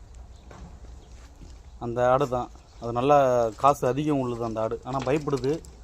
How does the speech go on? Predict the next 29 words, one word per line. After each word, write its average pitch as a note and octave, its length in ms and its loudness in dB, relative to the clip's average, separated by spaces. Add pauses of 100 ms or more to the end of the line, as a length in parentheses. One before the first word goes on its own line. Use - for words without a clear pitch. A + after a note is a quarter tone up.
(160)
அதோட B2 220 -4
குட்டியில D3+ 320 0
பாருங்க, C3 300 -2
அந்த C#3+ 100 -4
குட்டிங்கெல்லாம் D3 560 -2 (120)
ரேட்டு C3+ 300 0 (160)
மேக்ஸிமம் D3 440 -4 (400)
ஒரு C3+ 180 2
ஆடு D#3 340 6
குட்டி - 200 -4
வந்து, D3+ 180 0
பாத்தீங்கன்னா, D3 320 0 (320)
ஆயிரத்தி C#3+ 420 -2
ஐந்நூறு C#3 220 -2
இல்ல D#3 160 0
ரெண்டாயிரம் C3 320 0
ரியால் C#3 160 0
விக்கும். A#2+ 340 -10 (680)
ஆனா, C3+ 120 -10
நம்ம C3 180 -4
இந்தியா C#3+ 220 0
மணிக்கு C#3+ 360 -2 (260)
இருபத்தஞ்சாயிரம், C#3+ 680 0
முப்பதாயிரம் C3 480 0
வரும் B2 200 -2
ஒரு, B2 160 -2
ஒரு B2 120 -2
ஆ-, B2 480 -2
ஆடும். C3 340 -2